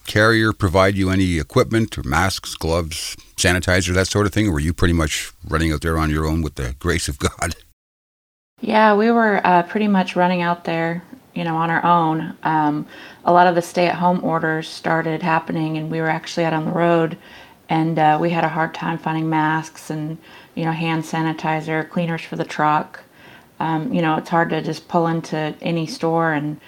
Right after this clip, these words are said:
Speaker 2: grab those things, and even if we could, we noticed that, you know, most of the stores were running out of those things. Um, I had been watching, um, you know, all about the virus since, you know, November, December in Wuhan, and I saw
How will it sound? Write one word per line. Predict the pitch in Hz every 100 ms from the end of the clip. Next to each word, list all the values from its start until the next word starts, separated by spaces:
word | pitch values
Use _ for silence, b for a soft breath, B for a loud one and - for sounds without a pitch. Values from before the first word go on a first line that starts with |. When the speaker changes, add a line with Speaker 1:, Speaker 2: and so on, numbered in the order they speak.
| B B
Speaker 2:
grab | - 165 165
those | 160 -
things, | 160 165 160
and | 165
even | 165
if | 160 151
we | 165
could, | - 175 165
we | 160
noticed | 160 160 160
that, | 175 160 - _
you | 170
know, | 165
most | 160 160 -
of | -
the |
stores | - 165 156
were | 156
running | 160 156 156
out | 156
of | 160
those | 151 151
things. | - 147 147 156 - B B B B -
Um, | 156 156 -
I | 175
had | 185 196
been | 175
watching, | 160 156 156 - 160 160 160 b b b b b -
um, | 160 160 156 160 160 - _
you | 175
know, | 160 151
all | 165 165
about | 165 156
the | 160
virus | 160 160 165 160
since, | - 156 156 - - - -
you | 175
know, | 160
November, | 160 156 170 165 160
December | 175 - 175 175 165
in | 156
Wuhan, | 160 180 170 151 151 135
and | - 156
I | 156
saw | - 156 156 156